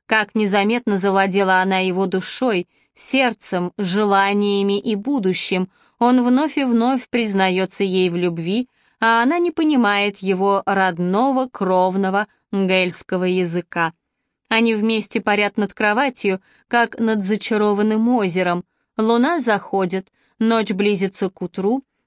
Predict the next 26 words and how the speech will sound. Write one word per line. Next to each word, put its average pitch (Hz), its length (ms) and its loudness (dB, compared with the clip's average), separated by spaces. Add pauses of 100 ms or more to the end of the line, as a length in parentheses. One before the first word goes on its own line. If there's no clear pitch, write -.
а 226 140 4
они 285 220 4
утопают 277 640 2
друг 202 240 0
в 190 60 -2
друге 185 480 0
и 196 200 -2
в 170 140 -4
магии. 165 720 0 (440)
Она 233 260 2
приподнимается 220 880 0
над 185 180 0
его 185 260 0
телом, 196 440 -2 (280)
мерцающим 208 840 0
в 190 40 -8
свете 202 420 -2
лампы. 180 560 0 (360)
Глаза 247 400 2
потемнели 233 840 2
от 196 180 -4
страсти, 208 800 -2 (260)
веки 220 380 0
отяжелели 208 680 0
от 185 180 0
блаженства. 180 880 -2